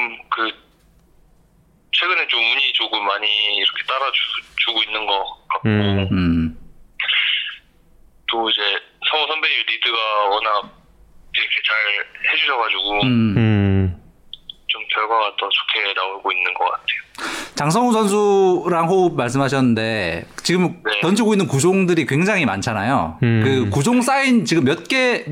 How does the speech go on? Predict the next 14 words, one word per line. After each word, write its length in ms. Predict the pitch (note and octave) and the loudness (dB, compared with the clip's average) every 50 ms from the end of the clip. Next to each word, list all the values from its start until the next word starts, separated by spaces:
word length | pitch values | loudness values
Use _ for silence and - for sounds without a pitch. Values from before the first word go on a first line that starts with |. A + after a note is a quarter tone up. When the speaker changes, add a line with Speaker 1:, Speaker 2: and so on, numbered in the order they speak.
| D3+ - - | -10 -6 -2
Speaker 3:
몇 240 | E3+ C3 D3 E3 - | 0 0 0 0 0
종류예요? 480 | C#4 B3 A#3+ G3+ B2 G2 F2+ A2+ C3 - - - _ - - - - - - - _ _ _ _ _ _ _ _ - - | 2 2 4 4 2 2 0 -2 -4 -6 -12 -20 _ -4 -2 -2 -2 -2 -4 -8 _ _ _ _ _ _ _ _ -4 -2
Speaker 1:
포심, 260 | - F3 F3 - D3+ D#3+ D3 C3+ B2+ A#2+ A#2 A2 A2 G#2+ A2 - - - | 0 2 2 2 0 0 0 0 0 0 0 -2 -4 -6 -6 -4 -4 -2
투심, 600 | - - - - B2+ A#2+ A#2 A2+ A2 G#2+ G2+ F#2+ - - - - - - - | 0 0 0 0 0 -2 -4 -4 -6 -8 -8 -8 -8 -10 -12 -18 -18 -10 -6
커브, 360 | D3 D3 D3 C#3 C3+ B2+ A#2+ A2 - | -4 -2 -2 0 0 -2 0 -2 -2
슬라이더, 300 | - C3 B2+ B2 A#2 A2+ G#2+ G#2 G2+ G2 F#2+ - - - | -2 -2 -2 -2 -2 -2 -2 -2 -2 -4 -4 -6 -4 -4
체인지업. 420 | A#2+ A#2+ A2+ A2 - - - - - | -4 -4 -4 -4 -4 -6 -6 -6 -4
Speaker 3:
다섯 240 | C3 D3+ D#3 D3 | -4 -2 -2 -2
개? 100 | - B2 | -2 0
Speaker 2:
어우. 380 | C3 D3 E3 F3 E3+ D#3 C#3 A#2 - - - - - - - - - - - - - - _ _ _ _ - - - - - - - _ _ _ _ _ _ _ _ _ _ _ _ _ _ - - - - - - _ _ _ _ _ - | 2 2 4 4 4 4 4 2 0 -2 -8 -14 -16 -18 -18 -20 -20 -20 -20 -20 -20 -20 _ _ _ _ -20 -20 -20 -20 -20 -20 -20 _ _ _ _ _ _ _ _ _ _ _ _ _ _ -20 -20 -20 -20 -20 -20 _ _ _ _ _ -2
Speaker 3:
그렇게, 200 | D3+ C#3+ C#3 E3+ | 0 0 2 2
그렇게 200 | E3+ D#3 D3 C3 | 2 0 0 0
다섯 240 | - D#3+ - D#3+ - | 0 0 0 -2 -2
개? 120 | - C#3+ | -2 -4